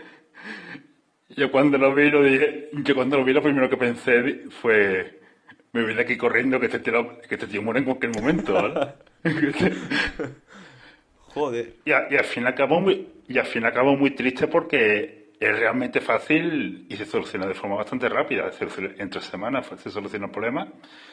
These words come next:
Speaker 1: para, para las poliglobulias, básicamente, dona sangre.
Speaker 2: Ujú.
Speaker 1: Y
Speaker 2: Ujú.
Speaker 1: para, para el tema de, de la hipercolesterolemia,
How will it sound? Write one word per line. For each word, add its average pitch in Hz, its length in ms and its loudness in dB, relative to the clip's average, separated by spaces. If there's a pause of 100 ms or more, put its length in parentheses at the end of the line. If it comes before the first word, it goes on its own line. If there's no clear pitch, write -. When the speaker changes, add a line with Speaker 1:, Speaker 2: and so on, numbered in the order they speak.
(340)
Speaker 1:
para, 101 880 2 (800)
para 98 200 2
las - 60 -8
poliglobulias, 98 640 0
básicamente, 104 460 -2
dona 90 220 -2
sangre. 90 500 -6 (1400)
Speaker 2:
Ujú. 117 220 -14 (160)
Speaker 1:
Y 139 80 2
Speaker 2:
Ujú. 127 80 -10
Speaker 1:
para, 98 760 0 (800)
para 107 120 0
el - 40 -6
tema 98 220 0
de, 98 80 0 (160)
de 98 180 0
la 98 60 2
hipercolesterolemia, 107 1000 -2